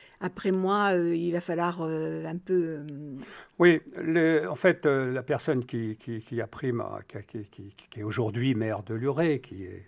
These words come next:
Speaker 2: qui est Michel Maignan, a été mon premier adjoint pendant un mandat, et était au conseil municipal depuis un certain nombre, un certain nombre d'années, et c'est quelqu'un qui est aussi, euh,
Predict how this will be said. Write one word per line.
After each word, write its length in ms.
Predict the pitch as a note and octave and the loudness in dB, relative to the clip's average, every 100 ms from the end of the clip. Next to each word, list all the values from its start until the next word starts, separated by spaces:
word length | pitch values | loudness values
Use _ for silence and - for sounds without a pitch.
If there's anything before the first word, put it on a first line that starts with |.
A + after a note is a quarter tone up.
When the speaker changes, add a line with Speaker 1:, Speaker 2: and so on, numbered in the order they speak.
| _ | _
Speaker 2:
qui 120 | - | -12
est 20 | G#2 | -10
Michel 360 | G2+ - G#2 | -6 -6 -4
Maignan, 440 | A2 C3 E3 D#3+ B2 - - - - | -2 2 2 2 -2 -10 -18 -8 -2
a 80 | |
été 180 | A2+ C3+ | 2 4
mon 160 | A#2+ A#2 | 4 4
premier 380 | - A2+ A2+ A2+ | 0 -2 0 -2
adjoint 340 | G#2+ A#2 A#2 | -2 -2 -2
pendant 320 | A2 G#2+ G#2 | -2 -6 -6
un 80 | G#2 | -6
mandat, 440 | G#2+ B2 C#3+ G3 A3 - - - - | -4 -2 -2 -2 -6 -20 -20 -12 -4
et 160 | A#2 | -2
était 160 | G#2+ B2+ | 0 0
au 60 | A2+ | 0
conseil 320 | A#2 - A#2+ | -2 -2 0
municipal 640 | A2+ A2+ - A#2 A#2+ A2+ | 0 -2 -6 -2 0 0
depuis 400 | G#2 - B2 A2 | -4 -6 -4 -2
un 60 | G#2 | -2
certain 360 | - G#2+ A#2+ | -6 -8 -6
nombre, 460 | A2 A2+ G#2 F#2 G2 G2+ G2+ | -4 -4 -6 -8 -10 -8 -8
un 20 | |
certain 320 | - A2 A2 | -6 -6 -6
nombre 260 | G#2+ G#2 G#2 | -6 -6 -4
d'années, 520 | A#2 A#2+ D#3+ G3 G#3+ - - - - | -2 2 4 2 0 -12 -20 -6 4
et 260 | C#3 D3 | 6 8
c'est 220 | C#3 - A#2+ | 4 0 0
quelqu'un 440 | A2+ - C#3 F3 | -2 -2 0 0
qui 460 | F3 C#3 C#3 D#3+ C#3+ | -2 -2 -2 2 4
est 220 | B2+ A#2+ | 2 0
aussi, 600 | G#2 - B2+ D3 F#3 C#3 | -4 -4 -4 -2 -2 0
euh, 260 | G#2+ G#2 | 0 -2